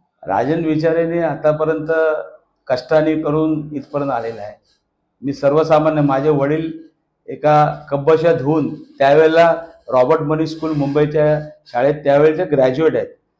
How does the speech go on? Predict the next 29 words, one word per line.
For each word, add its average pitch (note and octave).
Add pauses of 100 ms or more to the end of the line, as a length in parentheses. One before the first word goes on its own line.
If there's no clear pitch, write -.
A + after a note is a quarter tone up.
(220)
आणि D3
मॅकॅनन D#3+
मॅकेन्झी D3+ (140)
ब्रिटिश C#3
कंपनीमध्ये D3 (340)
त्यावेळेला C#3
ते D3
ऑफिसर C3+
म्हणून C#3+
काम B2
करत A#2+
होते. A2+ (300)
माझ्या, C3+
माझ्या C#3
वडिलांच्या D3+
बरोबर D3
प्रमोद D3+
नवलकर D#3
सुद्धा D3+ (420)
त्याच D#3 (360)
कंपनीमध्ये C#3
होते G2+ (420)
आणि C#3
एका D3+
मराठी D#3
माणसाला D3 (200)
एका C#3
ब्रिटिश C3+
कंपनीमध्ये C#3